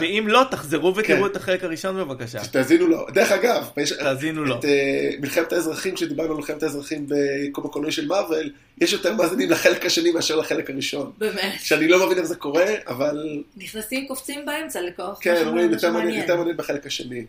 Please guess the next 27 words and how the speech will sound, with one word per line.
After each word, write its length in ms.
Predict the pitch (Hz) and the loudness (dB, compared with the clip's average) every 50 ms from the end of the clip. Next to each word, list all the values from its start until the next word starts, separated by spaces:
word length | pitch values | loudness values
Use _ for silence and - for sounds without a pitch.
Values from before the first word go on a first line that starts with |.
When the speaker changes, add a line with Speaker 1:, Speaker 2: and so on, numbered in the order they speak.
| - - | -14 -16
Speaker 3:
כן. 220 | - 160 151 151 139 139 139 - - | -14 -12 -12 -12 -12 -14 -18 -12 -10
Speaker 2:
אבל 160 | 131 120 131 131 156 | -4 -2 -2 0 0
לא 40 | 156 | 0
יודעים 180 | 165 165 165 | 0 2 0
על 100 | 160 165 | 0 -2
מה 80 | 147 151 | -4 -4
אנחנו 200 | 131 - 131 120 | -6 -6 -8 -10
מדברים. 180 | 117 113 107 - - - - - _ _ - - | -10 -10 -12 -14 -16 -20 -20 -20 _ _ -12 0
בכל 200 | - 196 190 208 | 2 4 4 4
מקרה, 180 | 202 180 160 | 4 2 0
אנחנו 320 | 170 185 214 208 202 185 - | 2 2 0 0 -2 -4 -4
פה 100 | 180 190 | -4 -4
סיימנו 320 | 185 - 170 175 180 175 165 | -2 0 0 0 0 0 -2
את 60 | 160 | -2
הפרק 320 | 151 - 151 156 151 - | -2 0 0 -2 0 -2
הקודם, 460 | 156 - 156 143 143 147 147 147 143 | -6 -6 -6 -2 0 0 0 0 0
אה, 200 | 143 139 135 135 131 127 | 0 0 0 -2 -2 -4
בדיון 460 | 131 131 131 131 139 147 147 147 143 | -4 -4 -4 -2 -2 -2 -2 -2 -2
על, 220 | 143 139 135 131 131 | -2 -2 -2 -2 -4
אה, 220 | 131 123 123 120 117 - _ _ _ _ _ _ _ _ - - | -4 -4 -6 -8 -10 -12 _ _ _ _ _ _ _ _ -10 -4
הנבלות 520 | 135 135 127 117 139 165 175 165 160 - | -2 -2 -2 0 2 4 4 4 4 2
של 360 | - 156 139 135 135 127 117 113 | 0 -2 0 0 0 -2 -4 -6
הממסד 440 | 120 127 135 135 - - 139 135 143 | -6 -6 -6 -6 -4 -4 -4 -4 -2
הממשלתי, 680 | 139 135 131 - - 117 113 - - 185 196 208 214 - 131 | -4 -4 -4 -4 -4 -6 -4 -4 -4 -4 -4 -4 -6 -8 -10
ה-Ministry 680 | 117 - - - 117 113 120 131 131 131 - - 139 | -12 -14 -14 -14 -12 -8 -6 -6 -6 -6 -6 -6 -6
of 580 | 123 117 117 113 - - _ _ _ _ _ 127 | -6 -6 -6 -8 -12 -20 _ _ _ _ _ 0
Magic. 420 | 147 180 175 226 226 233 233 - | 0 2 2 0 -2 -4 -4 -10